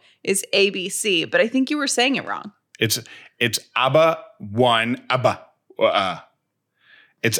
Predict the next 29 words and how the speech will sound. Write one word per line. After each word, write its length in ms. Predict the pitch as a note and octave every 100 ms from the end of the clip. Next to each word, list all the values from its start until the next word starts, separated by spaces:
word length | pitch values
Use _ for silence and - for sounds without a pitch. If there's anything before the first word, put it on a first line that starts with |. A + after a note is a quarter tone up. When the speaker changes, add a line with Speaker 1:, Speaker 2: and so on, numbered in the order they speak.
| -
Speaker 2:
abba 280 | B2 C#3+ D#3
one, 340 | C#3+ C#3+ C3+ -
abab. 380 | A#2 G#2+ F2+ D#2+ - _ _ _ _ _ _ _ _ _ _ _ _ _ _ _ _ -
Speaker 1:
How 120 | G3
about 260 | G3+ G3 -
ah 480 | F#3+ F#3 F3+ F3 F3
one, 260 | F3 F3 E3+
ah? 720 | E3 F3 F3+ F#3 E3+ D#3 - - _ -
Speaker 2:
That 180 | A2
works 200 | G2+ G2+
also. 380 | C3+ G3 - - - _ _ _ -
But 140 | A2
this, 220 | A2 -
as 280 | C3 G2 G#2
long 280 | A#2 B2 D3+
as 140 | C#3+
the 80 | A#2+
second 440 | G#2 C#3+ C#3 B2 -
"ah" 720 | A2 A#2 A2+ A2+ G#2+ G#2 G#2 - - - -
is 160 | G2
longer 440 | A2 G#2+ G#2+ G2 F#2+
than 140 | F2+
the 60 | F2
first, 300 | - C#2 D#3
no, 260 | E3+ B2
'cause 200 | - A#2
it's 220 | G#2+ F#2+ -
Speaker 1:
It 60 | C#4
doesn't 100 | D4